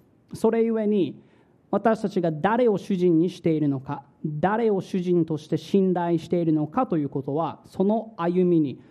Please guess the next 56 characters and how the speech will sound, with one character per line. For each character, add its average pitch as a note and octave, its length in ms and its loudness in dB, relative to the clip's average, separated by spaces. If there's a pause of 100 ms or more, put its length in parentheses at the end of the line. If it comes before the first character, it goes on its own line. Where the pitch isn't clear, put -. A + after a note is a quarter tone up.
(340)
も F#3+ 280 4
ろ A#3 120 2
に G3 140 2
大 G3 240 0
き F#3 100 -4
な E3 120 2
影 D#3 160 -2
響 F3 200 -2
を F#3+ 180 -4
与 C#3 280 -4
え - 20 -4
る F3 100 2
わ C#3 140 -4
け C3+ 120 -8
で B2+ 100 -8
す。 - 200 -20 (1160)
ど A3 280 6
う C4+ 60 0
い A#3+ 60 2
う G#3 60 2
ふ G#3+ 100 4
う G#3+ 80 4
に G3 80 4
で F#3 100 0
す F3+ 100 -6
か G3+ 120 0
っ F#3+ 100 -10
て、 - 140 -8 (580)
皆 G3 140 0
さ D#3+ 100 -6
ん、 - 20 -4
私 G3 200 -4
た D3+ 80 -10
ち - 80 -8
よ E3+ 120 2
く F3+ 80 -8
分 C3 140 -8
か D3+ 60 -4
っ D3 40 -8
て C3 120 -10
ま - 120 -12
す。 - 160 -20 (460)
例 F#3+ 200 2
え - 20 0
ば、 E3 100 -2
も F#3 140 2
し E3 180 -4
仮 D#3+ 260 0
に E3 320 0 (320)
お E3+ 100 0
金 G3 260 0
や F#3+ 160 0
持 D#3+ 180 2
ち F#3+ 140 -2
物 D#3+ 260 2
が D3+ 280 -4